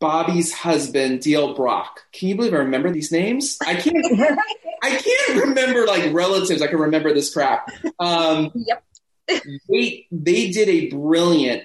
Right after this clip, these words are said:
Speaker 1: uh, Gloria Monty did a brilliant, brilliant, really f-, quick murder mystery month and, and stepped away from the storyline of the Treasure. And
Speaker 2: Mm-hmm.
Speaker 1: still things were happening, but they did a whole Gaslight storyline,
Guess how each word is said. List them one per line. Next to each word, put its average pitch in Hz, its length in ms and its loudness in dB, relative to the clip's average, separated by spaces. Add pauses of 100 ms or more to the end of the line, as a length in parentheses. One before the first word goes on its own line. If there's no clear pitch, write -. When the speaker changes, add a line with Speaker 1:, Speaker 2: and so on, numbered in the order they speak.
(160)
Speaker 1:
uh, 135 240 2
Gloria 196 280 2
Monty 156 340 0
did 135 140 2
a 131 100 0
brilliant, 151 680 2
brilliant, 139 540 2 (380)
really 170 540 4
f-, - 60 -10 (220)
quick 165 260 -4
murder 156 340 2
mystery 143 520 2
month 139 440 0 (160)
and, 151 340 0
and 151 200 2
stepped 185 400 0
away 160 300 4
from 156 160 0
the 139 40 2
storyline 147 640 2
of 135 80 -4
the 131 60 -6
Treasure. 139 640 0 (180)
And 202 120 0
Speaker 2:
Mm-hmm. 220 100 2
Speaker 1:
still 262 260 2
things 185 280 0
were 156 100 2
happening, 156 560 -2
but 180 180 0
they 180 200 2
did 202 160 2
a 208 60 2
whole 180 220 0
Gaslight 151 640 0
storyline, 127 880 0